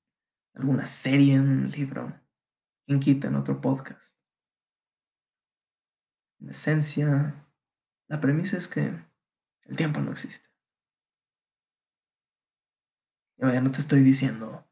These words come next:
"Tú y yo no existimos y esto no es real". No, no, no. Lo que digo es que si no hubiera relojes, supongamos que señor Don Reloj nunca existió,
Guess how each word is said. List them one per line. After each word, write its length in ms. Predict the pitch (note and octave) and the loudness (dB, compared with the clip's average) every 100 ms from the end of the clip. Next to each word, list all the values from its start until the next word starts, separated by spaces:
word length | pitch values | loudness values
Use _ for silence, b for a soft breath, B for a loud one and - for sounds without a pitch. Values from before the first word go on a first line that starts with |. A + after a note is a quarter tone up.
| _ _ _ _ _ _ | _ _ _ _ _ _
"Tú 120 | D#3 C#3 | 6 8
y 60 | |
yo 140 | C3+ B2 | 8 6
no 140 | B2 | 0
existimos 800 | C3 - C3+ - C#3+ B2+ C#3+ - | -4 -2 -2 -2 -4 -4 -8 -8
y 40 | |
esto 200 | - D3+ | -10 -8
no 120 | D3 | -4
es 100 | D3 | -2
real". 320 | - A#2+ A2 B2+ | -2 -4 -4 0
No, 220 | C#3 C#3 | 2 4
no, 220 | C3+ - | 2 0
no. 280 | - - _ _ _ _ _ _ _ _ _ _ _ _ _ _ _ _ _ _ _ _ _ _ _ _ _ _ - | -4 -10 _ _ _ _ _ _ _ _ _ _ _ _ _ _ _ _ _ _ _ _ _ _ _ _ _ _ -4
Lo 120 | C#3+ | 0
que 140 | D#3 | 2
digo 260 | D#3 F#3+ F3+ | 2 0 -2
es 160 | E3 - | -2 -2
que 300 | D3+ C#3 - - _ _ _ _ _ _ _ _ _ _ _ _ _ _ _ _ _ | -2 -2 -4 -12 _ _ _ _ _ _ _ _ _ _ _ _ _ _ _ _ _
si 140 | _ C#3+ | _ 0
no 80 | |
hubiera 220 | D#3 E3 E3+ | 2 2 2
relojes, 920 | C3+ C3 C3+ - - - - - - _ _ _ _ _ _ _ _ | 2 2 0 -4 -8 -8 -8 -12 -20 _ _ _ _ _ _ _ _
supongamos 380 | _ - A#3+ C4 | _ -10 -6 -4
que 280 | - - - - | -6 -10 -12 -18
señor 380 | _ - C3 C3+ | _ -6 0 0
Don 140 | B1 G#1 | 0 -6
Reloj 400 | - - - - _ | -6 -6 -8 -16 _
nunca 280 | C#3+ C#3+ C3+ | -2 0 0
existió, 500 | C3+ - - C3+ | -4 -8 -4 -4